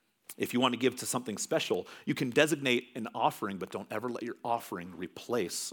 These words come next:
or take away from your tithe. You don't, what happens there is if we start to do that, we start to control our tithe. Then we're not saying, "God, I trust you with my tithe." We're saying, "I trust me and where I'm gonna put my money."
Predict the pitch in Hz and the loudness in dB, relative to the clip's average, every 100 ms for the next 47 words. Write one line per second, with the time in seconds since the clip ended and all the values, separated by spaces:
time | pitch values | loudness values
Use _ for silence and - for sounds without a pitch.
0 | - 90 - 104 95 92 104 - 82 76 | -6 -6 -2 -4 -2 -2 -4 -4 -10 -10
1 | - - 73 - - - - _ _ _ | -14 -18 -16 -14 -16 -18 -20 _ _ _
2 | - - - - - _ _ _ _ - | -20 -18 -12 -12 -14 _ _ _ _ -10
3 | 131 110 117 127 - - 113 123 139 131 | -4 4 4 4 -2 -2 2 6 6 6
4 | 120 123 104 98 123 127 107 104 113 120 | 6 6 6 4 0 0 -2 0 2 4
5 | 113 - - 127 127 127 - - 110 127 | 4 0 0 2 4 2 2 -4 0 4
6 | 127 101 101 92 135 175 156 147 151 127 | 6 4 4 4 6 8 8 8 4 6
7 | 135 123 120 - 135 - 120 180 - 107 | 6 6 4 2 2 2 6 6 6 2
8 | - 104 95 107 - 113 104 - - 127 | 2 2 2 0 0 -2 -2 -4 6 6
9 | - 139 - 110 123 127 95 92 95 104 | 6 0 0 -4 0 0 0 0 2 2
10 | 92 87 92 82 76 65 | 0 -4 -6 -8 -8 -10